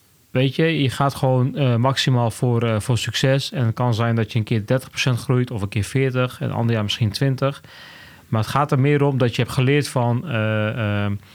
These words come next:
van tachtig procent groei terwijl je organisatie daar niet, niet klaar voor is. Maar, eh, ja, d-, als je in risico's gaat denken en, en jezelf gaat beperken daarin, ja, dan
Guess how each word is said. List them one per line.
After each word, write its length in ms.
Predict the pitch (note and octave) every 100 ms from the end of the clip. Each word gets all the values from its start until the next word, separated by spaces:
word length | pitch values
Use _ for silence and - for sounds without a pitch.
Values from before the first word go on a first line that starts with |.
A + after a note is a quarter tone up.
| - - -
van 180 | A#2+
tachtig 200 | - C#3+ -
procent 160 | - A#2
groei 200 | - C#3
terwijl 220 | C#3 B2+
je 40 | B2+
organisatie 440 | C3 A2+ C3+ C3+
daar 80 | A2+
niet, 160 | G#2+ A2
niet 200 | C#3+ A#2+
klaar 240 | - C#3 C3
voor 160 | G2+
is. 280 | F2+ - - - - - - - -
Maar, 320 | - A2 A2+ B2 -
eh, 600 | A2+ A2 G#2+ G#2+ G#2+ G#3+
ja, 280 | B2+ F#2+ -
d-, 100 | - - F#3+ A3+ F#3+ F#4+
als 200 | B3 -
je 60 | C3
in 180 | A#2 A#2
risico's 440 | B2 C3 D3+ C3+
gaat 240 | - C3+ A2+
denken 520 | B2+ B2+ C3+ C#3 C#3
en, 280 | A2+ A2+ A#2+
en 220 | A2 A2
jezelf 340 | A#2 G2+ A2+
gaat 160 | - G2+
beperken 420 | G2 C#3 C#3+ C3
daarin, 300 | C3 C3+ B2+
ja, 200 | A#2 G2+
dan 500 | G#2+ G#2+ A2 -